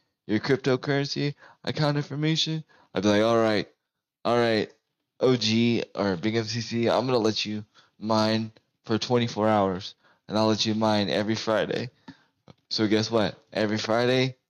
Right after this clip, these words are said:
you come in, you log in,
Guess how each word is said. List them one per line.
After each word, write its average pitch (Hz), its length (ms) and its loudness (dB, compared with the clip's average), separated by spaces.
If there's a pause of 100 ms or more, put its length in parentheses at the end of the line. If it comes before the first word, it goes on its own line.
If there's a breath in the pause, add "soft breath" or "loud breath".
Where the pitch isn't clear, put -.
(540)
you 104 80 -14
come 113 280 0
in, 120 360 2 (840 soft breath)
you 107 140 -2
log 117 320 2
in, 117 400 0